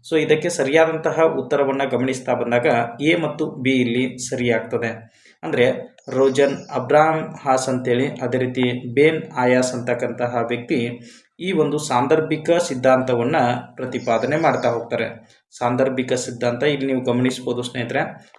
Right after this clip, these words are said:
ರೋಜರ್ ಅಬ್ರಾಹಂ ಅಂತಕ್ಕಂಥವನು, ಅದೇ ರೀತಿ ಡಾನ್ ಬೆನ್ ಅಮೋಸ್ ಅಂತಕ್ಕಂತಹ ವ್ಯಕ್ತಿ, ಅದೇ ರೀತಿ ಅಲೆನ್, ನೆಕ್ಸ್ಟು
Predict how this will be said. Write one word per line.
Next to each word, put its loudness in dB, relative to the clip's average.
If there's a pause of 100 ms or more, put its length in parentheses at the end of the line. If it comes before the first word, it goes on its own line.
(140)
ರೋಜರ್ 2
ಅಬ್ರಾಹಂ 4
ಅಂತಕ್ಕಂಥವನು, -2
ಅದೇ 0
ರೀತಿ -4
ಡಾನ್ 2
ಬೆನ್ 2
ಅಮೋಸ್ -2
ಅಂತಕ್ಕಂತಹ -4
ವ್ಯಕ್ತಿ, -6 (360)
ಅದೇ -2
ರೀತಿ -2
ಅಲೆನ್, 2 (200)
ನೆಕ್ಸ್ಟು -6